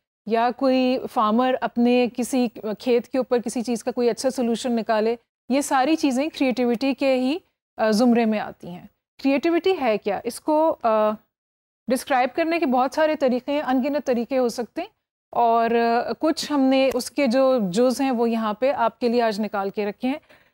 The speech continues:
एक तो ये कि क्रिएटिविटी ये है कि हम कोई चीज़ इमेजिन कर लें या कोई कहानी बना लें, जैसे कि बच्चे बनाते हैं या अपना कोई फ़र्ज़ी या फिक्शनल दोस्त उन्होंने बनाया हुआ होता है,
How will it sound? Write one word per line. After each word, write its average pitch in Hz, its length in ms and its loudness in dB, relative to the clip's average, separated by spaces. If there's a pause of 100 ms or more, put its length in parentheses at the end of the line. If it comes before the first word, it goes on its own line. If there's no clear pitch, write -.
(160)
एक 285 300 0
तो 359 60 4
ये 302 260 4
कि 302 280 0
क्रिएटिविटी 262 720 0
ये 277 180 2
है 285 180 0
कि 311 80 -6
हम 269 200 -2
कोई 277 180 0
चीज़ 277 340 0 (100)
इमेजिन 226 480 2
कर 196 200 -4
लें 220 200 -16 (420)
या 247 120 4
कोई 269 240 0
कहानी 247 460 2
बना 226 280 2
लें, 233 200 0
जैसे 233 300 -2
कि 247 120 -2
बच्चे 220 320 0
बनाते 226 420 0
हैं 226 180 -4 (460)
या 233 200 2
अपना 240 320 0
कोई 247 180 2
फ़र्ज़ी 247 520 2
या 233 160 2
फिक्शनल 262 500 0
दोस्त 226 420 2
उन्होंने 254 240 2
बनाया 214 380 0
हुआ 220 100 0
होता 226 240 -2
है, 311 100 -6